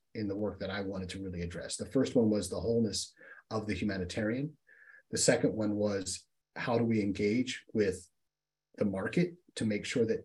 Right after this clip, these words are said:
we are actually lifting people up and allowing them to engage in the global market in and of themselves through digital means or through access to, to, to different products?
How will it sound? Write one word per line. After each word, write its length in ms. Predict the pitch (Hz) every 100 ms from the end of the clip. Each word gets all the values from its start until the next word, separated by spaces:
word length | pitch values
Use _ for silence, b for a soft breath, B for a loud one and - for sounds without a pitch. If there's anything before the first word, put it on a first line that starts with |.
| -
we 140 | 120 104
are 140 | 101
actually 300 | 113 - 113
lifting 260 | 110 113 107
people 260 | 117 104 110
up 120 | 110
and 80 | 92
allowing 420 | 92 95 117 120
them 160 | 110
to 160 | 107 104
engage 560 | 92 98 104 139 - -
in 220 | 110 110
the 100 | 98
global 360 | 95 101 120 139
market 440 | 135 135 151 - _
in 100 | 113
and 120 | 110 104
of 100 | 101
themselves 500 | 95 147 160 160 -
through 240 | 98 92
digital 320 | 104 107 117
means 400 | 113 110 110 107
or 100 | 95
through 260 | 87 101 90 b b b -
access 540 | 104 - 127 117 - - _ - -
to, 260 | 110 101
to, 240 | - 101 95
to 120 | 104
different 300 | 104 101 87
products? 460 | 117 120 143 -